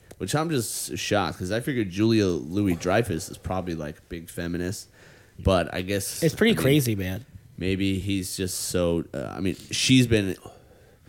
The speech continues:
Speaker 1: I don't know. I'm just curious. I wonder what her perspective on it is. And I wonder also if they're addressing it, 'cause it would be hilarious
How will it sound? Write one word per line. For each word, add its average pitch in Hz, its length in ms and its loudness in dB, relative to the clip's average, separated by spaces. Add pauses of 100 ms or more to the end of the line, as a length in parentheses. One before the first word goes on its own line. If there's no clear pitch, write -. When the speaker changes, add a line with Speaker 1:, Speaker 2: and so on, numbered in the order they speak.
(560)
Speaker 1:
I - 60 -2
don't 120 80 2
know. 101 60 0
I'm 95 140 0
just 113 160 -4
curious. 117 280 2
I 90 40 2
wonder 98 220 0
what 85 140 0
her 92 120 2
perspective 85 500 -6
on 71 140 -6
it 71 80 -8
is. 76 160 -4
And 98 120 -2
I 104 100 4
wonder 113 480 4
also 113 380 2
if 95 180 0
they're 95 420 2 (460)
addressing 95 600 0
it, 147 120 2
'cause 107 140 2
it 117 60 6
would 120 120 6
be 98 100 0
hilarious 87 880 2